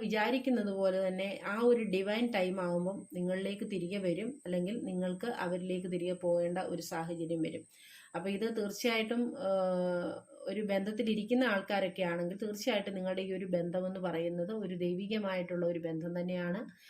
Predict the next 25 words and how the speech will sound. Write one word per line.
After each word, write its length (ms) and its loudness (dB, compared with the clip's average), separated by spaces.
ഒരു 100 -4
സോൾമേറ്റ് 520 0
ജേണിയിലുള്ള 520 2
വ്യക്തികളാണ് 600 0
നിങ്ങൾ. 220 0
ഏഹ്, 340 2
തീർച്ചയായിട്ടും 600 2
ഈ 100 2
ഒരു 120 0
വ്യക്തി 240 -2
നിങ്ങളെ 360 0
കാണുന്നതെന്ന് 680 0
പറയുന്നത് 520 0
വളരെയധികം 680 6
കഴിവുള്ള, 460 2
ഏഹ്, 640 0
എന്താ 260 0
നമ്മൾ 280 2
പറയില്ലേ, 360 2
മൾട്ടി 300 -2
ടാലന്റഡ് 520 0
ഒക്കെ 160 -2
ആയിട്ടുള്ള 360 0
ഒരു 120 2
വ്യക്തിയായിട്ടാണ്, 800 -2